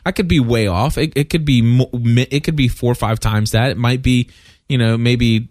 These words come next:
twenty percent. I don't know. But, but the thing is, is that I can guarantee you, if I send an email to Callie at geek brief dot T V, I'm gonna get a response. And that is what's really cool.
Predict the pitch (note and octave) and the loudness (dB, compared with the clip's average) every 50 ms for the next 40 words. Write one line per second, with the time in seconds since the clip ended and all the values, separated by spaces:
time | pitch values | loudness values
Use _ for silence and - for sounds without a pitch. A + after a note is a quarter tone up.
0 | _ - - D3 C3+ C3+ B2+ - - - - F#3 F#3+ - - D#3 F#3 G#3 A3 G3 | _ -4 -2 0 0 0 0 0 -2 -2 -2 -2 -2 -4 -6 -6 -6 -4 -2 0
1 | D3+ D#3 G#3+ G3 G#2 F#2 F#2+ - - - _ - - - - - C#3+ C3+ E3 E3+ | 0 0 0 -2 -2 -4 -6 -6 -10 -16 _ -20 -20 -20 -16 -10 -4 -2 0 0
2 | E3 D#3+ C3+ - - C#3 D3+ D#3 - C#3+ - F#3 F#3 F3+ F3 F#3 F3+ D#3+ C3+ C3 | 0 0 -2 -4 -4 -4 -2 -2 -2 -4 -2 -2 0 0 2 0 0 0 0 0
3 | B2 B2+ - D3 C3 B2 - - _ _ _ _ _ - - E3 E3+ - F3 E3 | -2 -2 -2 -2 0 -2 -2 -6 _ _ _ _ _ -4 -2 -2 -2 0 0 0
4 | D#3 E3 D#3+ D3+ C#3 - - G#3 G#3+ E3+ C#3 B2+ B2 A#2+ - D3 D#3 D3+ - E3 | 2 2 2 2 2 0 0 0 2 4 4 4 2 2 0 -2 -2 -2 0 0
5 | D#3 D3 C#3+ C3+ C3 B2 A#2+ B2 - _ - D3 F#3+ A#3 A3+ D#3+ A#2+ A2 A2 A2+ | 0 0 0 0 0 0 0 -2 -4 _ -4 -2 -2 -2 0 0 0 0 0 0
6 | - B2+ B2 - - - A2+ A#2 B2 B2+ C#3 D3+ E3 F#3 - _ _ _ _ _ | -2 -2 -4 -4 -4 -4 -4 -4 -2 -2 -2 -2 -2 -4 -6 _ _ _ _ _
7 | _ - B2 B2 A#2+ B2 - B2+ A#2 - C3 C#3+ C#3+ - - C3+ C3 C3 B2+ - | _ -4 -4 -2 -2 -4 -6 -8 -4 -2 0 0 0 -2 -2 0 2 2 2 0
8 | - B2 A#2 G2+ - - C3+ C3+ E3+ G#3+ G3+ E3+ C3+ - - D3 F3 G#3 C4 B3+ | -2 -2 -2 -2 -2 -2 -2 0 0 0 -2 -2 -4 -4 -2 0 0 2 2 0
9 | A#3+ A3+ G#3+ G#3+ G#3+ G#3 - - - A#3+ D4 G3 A#2 F2+ - - - - - - | 0 0 0 2 2 0 -2 -2 -4 -4 -4 -4 -4 -6 -6 -10 -14 -14 -20 -20
10 | - - - F3 F#3+ F#3+ F3+ D3+ - G3 G3 A#3 C4 C4 A#3+ F3+ - E3 D#3 D3+ | -20 -10 -4 -2 0 0 0 -2 -2 -4 -4 -2 -2 -2 -2 -2 0 0 0 0
11 | D3 - D3 C#3+ D3 D3+ D3+ D3 C#3 C3 - - G3 G3 C3+ F#2+ E2 - - | 0 0 0 2 2 4 4 2 0 0 0 0 0 0 0 0 -2 -4 -8